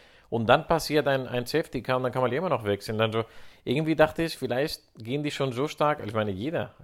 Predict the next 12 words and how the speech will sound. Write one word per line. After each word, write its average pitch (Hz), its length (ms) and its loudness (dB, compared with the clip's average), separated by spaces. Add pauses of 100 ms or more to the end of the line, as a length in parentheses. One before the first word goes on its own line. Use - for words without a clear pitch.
(120)
du 101 160 -2
auch, 135 240 2
oder? 139 300 -4
Jeder 123 220 -2
ist 135 120 -2
davon 117 160 0
ausgegangen, 113 340 0
dass 110 140 -2
ein 110 100 -2
Safety 120 300 -4
Car 110 160 -2
Minimum 113 580 -4